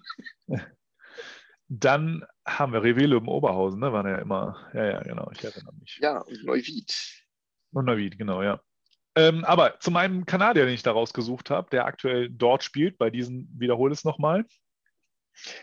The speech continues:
Speaker 2: Äh, Jyp Jyväskylä.
Speaker 1: Wunderschön. Äh, achtundzwanzig Jahre alt, Center, eins achtundsechzig groß, achtzig Kilo, Rechtsschütze natürlich, Vertrag läuft auch aus, wurde von meinen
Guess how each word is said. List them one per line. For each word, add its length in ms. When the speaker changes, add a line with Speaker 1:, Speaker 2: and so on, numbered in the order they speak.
Speaker 2:
Äh, 280
Jyp 480
Jyväskylä. 800
Speaker 1:
Wunderschön. 880
Äh, 240
achtundzwanzig 640
Jahre 260
alt, 300
Center, 500
eins 220
achtundsechzig 880
groß, 280
achtzig 380
Kilo, 280
Rechtsschütze 580
natürlich, 440
Vertrag 420
läuft 240
auch 200
aus, 320
wurde 200
von 200
meinen 460